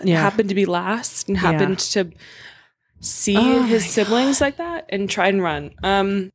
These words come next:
Speaker 2: yeah, just a second.
Speaker 1: I hate this. I hate this.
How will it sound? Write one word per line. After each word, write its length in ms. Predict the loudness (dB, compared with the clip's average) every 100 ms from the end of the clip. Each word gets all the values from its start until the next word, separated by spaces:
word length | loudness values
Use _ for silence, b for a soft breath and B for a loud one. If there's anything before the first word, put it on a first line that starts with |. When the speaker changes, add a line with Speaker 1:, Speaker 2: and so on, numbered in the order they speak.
| -4
Speaker 2:
yeah, 280 | -4 -4 -8 _ -18
just 240 | -10 -10
a 40 | -10
second. 340 | -16 -20 -4
Speaker 1:
I 140 | 0 0
hate 420 | 0 0 0 2
this. 1160 | 2 2 2 2 0 -2 -4 -10 -16 -20 -20 _ -8
I 80 | -4
hate 360 | -4 -6 -18
this. 340 | -20 -20 -20